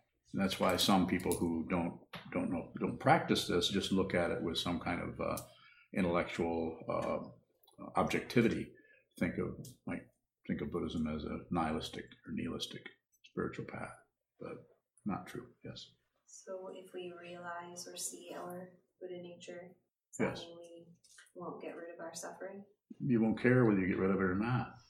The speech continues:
Speaker 1: You won't be concerned about that 'cause you see it's, you're not separate from anything. You're not separate from your own suffering. You're not separate from the suffering,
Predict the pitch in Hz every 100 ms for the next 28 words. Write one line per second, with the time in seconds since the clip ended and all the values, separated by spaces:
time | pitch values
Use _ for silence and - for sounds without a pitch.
0 | _ _ - 107 104 104 - 95 - 113
1 | 131 120 82 - 87 87 87 - 95 90
2 | - 104 95 95 139 143 185 - 73 -
3 | - 85 78 90 87 87 80 80 92 113
4 | - 117 131 123 90 80 - 85 - -
5 | 85 - - 95 92 90 87